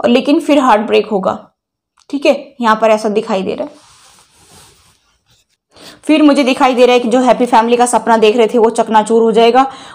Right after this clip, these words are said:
और फिर जो है आप एक दूसरे से बात नहीं करेंगे, ऐसा भी मुझे यहाँ पर कुछ cases में दिखाई दे रहा है, ठीक है।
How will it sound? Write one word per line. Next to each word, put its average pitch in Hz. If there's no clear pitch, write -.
और 240
फिर 254
जो 240
है 254
आप 220
एक 208
दूसरे 214
से 220
बात 190
नहीं 190
करेंगे, 180
ऐसा 214
भी 208
मुझे 208
यहाँ 196
पर 190
कुछ 190
cases 190
में 202
दिखाई 190
दे 180
रहा 156
है, -
ठीक 254
है। 233